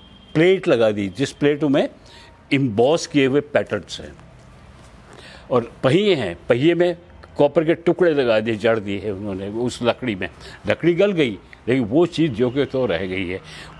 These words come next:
उसको निकालना, क्योंकि वो ऐसी चीज़ है, जरा सी आपका चाकू इधर हुआ सब बिखर जाएगा सब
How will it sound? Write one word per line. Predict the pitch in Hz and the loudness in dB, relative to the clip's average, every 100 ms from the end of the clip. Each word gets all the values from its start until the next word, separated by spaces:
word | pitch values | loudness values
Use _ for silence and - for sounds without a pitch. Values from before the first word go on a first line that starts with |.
| - | -4
उसको | 180 - 190 | -2 0 2
निकालना, | 143 127 123 139 139 110 85 - - - - - - | 2 2 2 2 0 -2 -6 -10 -20 -20 -20 -20 -4
क्योंकि | 147 143 170 | -2 2 2
वो | 139 156 | 4 4
ऐसी | 131 123 - 160 | 4 2 2 0
चीज़ | 147 123 | 0 2
है, | 110 107 | 2 0
जरा | 98 127 156 | 2 2 2
सी | 147 | 4
आपका | 156 135 151 | 2 2 0
चाकू | 127 127 120 147 113 107 | 2 0 0 -2 -4 -6
इधर | 117 131 | 0 2
हुआ | 135 123 123 | 4 2 2
सब | 131 143 90 | 0 -2 0
बिखर | 113 - 139 | -2 0 0
जाएगा | 123 107 95 | 2 0 -2
सब | 78 90 | -8 -12